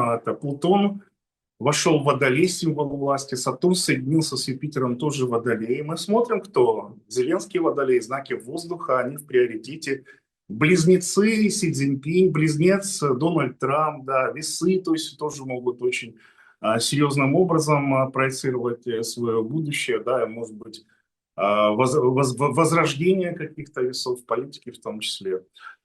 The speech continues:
А, ну, поэтому, да, знаки воздуха и огня, они в ближайшее время в авторитете. Прежде всего, Водолей,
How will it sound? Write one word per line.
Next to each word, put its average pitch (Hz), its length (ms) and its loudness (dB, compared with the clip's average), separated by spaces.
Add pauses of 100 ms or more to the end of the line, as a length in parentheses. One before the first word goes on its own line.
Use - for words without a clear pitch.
(180)
А, 127 400 4
ну, 214 240 6
поэтому, 202 480 4
да, 214 460 6
знаки 175 320 -2
воздуха 156 840 0 (120)
и 135 200 -2
огня, 139 600 2 (240)
они 143 160 -16
в 160 80 -16
ближайшее 131 600 -6
время 117 460 -4 (360)
в 104 140 -4
авторитете. 123 760 -2
Прежде 135 240 -4
всего, 127 340 2
Водолей, 196 560 2